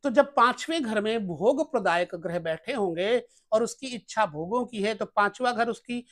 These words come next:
ये अभीष्ट शक्ति पूर्ण करेगा, क्योंकि पांचवा घर संकल्प है और पांचवें घर के किए हुए संकल्प सभी घर को मजबूत, मजबूत कर देते हैं। यहां से प्रेम की धारा उठी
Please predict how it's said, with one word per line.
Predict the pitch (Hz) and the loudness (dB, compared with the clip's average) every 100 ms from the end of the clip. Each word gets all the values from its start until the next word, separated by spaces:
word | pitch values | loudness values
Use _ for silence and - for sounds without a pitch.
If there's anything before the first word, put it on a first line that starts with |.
| - - | -18 -4
ये | 226 | -4
अभीष्ट | - 196 160 254 - - | 0 0 0 -2 -4 -8
शक्ति | - 190 _ 196 | -8 -10 _ -10
पूर्ण | 190 170 160 | -6 -6 -4
करेगा, | 170 165 165 | -4 -4 -4
क्योंकि | 160 190 175 175 - | -4 -6 -6 -12 -4
पांचवा | 170 175 214 196 | -4 -2 0 0
घर | 202 | 0
संकल्प | 185 202 202 208 196 143 | -4 -8 -6 -4 -4 -6
है | - _ _ _ _ _ _ _ _ _ _ _ _ _ _ _ _ _ _ _ _ _ _ _ _ _ _ _ _ _ _ _ _ - - - | -18 _ _ _ _ _ _ _ _ _ _ _ _ _ _ _ _ _ _ _ _ _ _ _ _ _ _ _ _ _ _ _ _ -20 -8 -2
और | 240 | 0
पांचवें | - 262 285 349 | 4 2 2 0
घर | 277 294 | 2 2
के | - 311 | 2 -8
किए | - 269 302 | -6 -2 0
हुए | 269 294 | 0 0
संकल्प | - 254 254 311 311 | 0 -2 4 2 2
सभी | 311 - - - 202 208 339 | -2 -4 -6 0 0 2 2
घर | 220 226 | 2 0
को | 214 208 | 0 0
मजबूत, | 196 170 185 160 190 | -2 -2 -6 -6 -8
मजबूत | 175 170 175 | -6 -4 -6
कर | - 160 | -6 -6
देते | 156 - | -6 -8
हैं। | 160 156 147 _ _ _ - | -10 -10 -14 _ _ _ -8
यहां | 170 220 233 320 | 2 4 4 2
से | 294 277 269 | 0 -2 -4
प्रेम | - 220 285 294 | 0 2 4 2
की | 294 240 220 | -2 -8 -6
धारा | 175 190 226 254 | 0 4 6 6
उठी | 208 - 285 294 - | 4 0 -2 0 -2